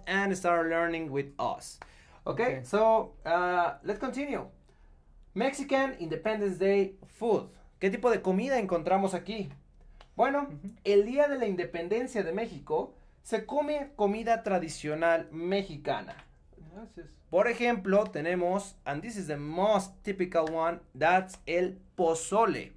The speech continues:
Speaker 2: Ujú.
Speaker 1: Pozole. So, it is a soup or stew made with hominy corn and pork or chicken stock.
Speaker 2: Ajá.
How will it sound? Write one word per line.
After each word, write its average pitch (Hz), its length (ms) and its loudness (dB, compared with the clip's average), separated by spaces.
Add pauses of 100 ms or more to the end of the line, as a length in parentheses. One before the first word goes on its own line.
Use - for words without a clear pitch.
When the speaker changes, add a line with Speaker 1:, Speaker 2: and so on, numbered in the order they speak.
Speaker 2:
Ujú. 180 320 -6 (760)
Speaker 1:
Pozole. 190 560 6 (240)
So, 190 420 2
it 233 160 -4
is 320 160 -4
a 269 80 2
soup 208 460 4
or 170 260 2
stew 190 500 0 (200)
made 214 360 -2
with 190 200 4 (200)
hominy 208 300 2
corn 185 480 0 (100)
and 147 240 -4 (180)
pork 202 420 4
or 139 280 -4 (100)
chicken 196 360 -2
stock. - 540 -2 (280)
Speaker 2:
Ajá. 175 220 -10